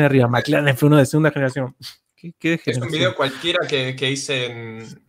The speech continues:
Speaker 2: que puse en
Speaker 1: Tal
Speaker 2: YouTube.
Speaker 1: cual, con
Speaker 2: Es un
Speaker 1: data.
Speaker 2: ejercicio de diseño.
Speaker 1: Sí. Eh, pero me parece que es, está muy bueno. La trompa, o sea, ese es el tema. Yo te puedo decir, subjetivamente, desde lo que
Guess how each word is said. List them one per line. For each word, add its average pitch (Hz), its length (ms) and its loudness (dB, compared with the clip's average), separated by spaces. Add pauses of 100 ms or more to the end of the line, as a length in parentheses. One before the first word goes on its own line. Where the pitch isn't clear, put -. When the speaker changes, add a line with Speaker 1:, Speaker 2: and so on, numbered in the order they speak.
(160)
Speaker 2:
que 135 100 -8
puse 139 240 -8
en 131 60 -2
Speaker 1:
Tal 143 100 2
Speaker 2:
YouTube. 135 120 2
Speaker 1:
cual, 123 100 0
con 135 100 -2
Speaker 2:
Es 131 40 0
un 135 40 2
Speaker 1:
data. 135 280 4
Speaker 2:
ejercicio 120 440 -6
de 117 60 -2
diseño. 117 640 -4 (920)
Speaker 1:
Sí. 143 380 0 (920)
Eh, 139 420 2
pero 139 280 2
me 139 140 -2
parece 156 300 -2
que 147 80 -2
es, - 260 -14 (340)
está 139 320 -4
muy 135 260 -4
bueno. 151 520 -6 (320)
La 139 240 2
trompa, 202 380 2
o - 60 -4
sea, - 320 0 (260)
ese 180 220 0
es 151 60 4
el 127 80 0
tema. 127 220 -2
Yo 175 140 -4
te 160 100 -2
puedo 170 160 2
decir, 147 580 -4
subjetivamente, 170 760 -2
desde 131 140 0
lo 120 120 -2
que 127 160 -6